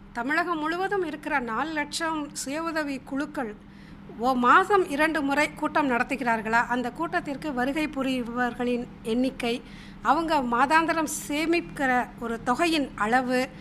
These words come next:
அவர்களுக்குள் கொடுக்கும் உட்கடன், அந்த கடனை திருப்பி செலுத்துவல், செலுத்துதல், இந்த எல்லா கணக்கு வழக்குகளையும் தற்போது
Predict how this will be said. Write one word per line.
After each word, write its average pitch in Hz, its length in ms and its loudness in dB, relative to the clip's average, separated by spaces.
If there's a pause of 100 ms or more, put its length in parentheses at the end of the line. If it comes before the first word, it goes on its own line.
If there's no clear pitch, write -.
(220)
அவர்களுக்குள் 330 840 4
கொடுக்கும் 294 460 -2 (200)
உட்கடன், 254 500 2 (440)
அந்த 254 240 0
கடனை 359 460 2
திருப்பி 349 360 -2
செலுத்துவல், 247 640 -2 (280)
செலுத்துதல், 262 540 -2 (360)
இந்த 285 260 2
எல்லா 311 580 8 (100)
கணக்கு 311 440 2
வழக்குகளையும் 247 840 2 (200)
தற்போது 285 600 2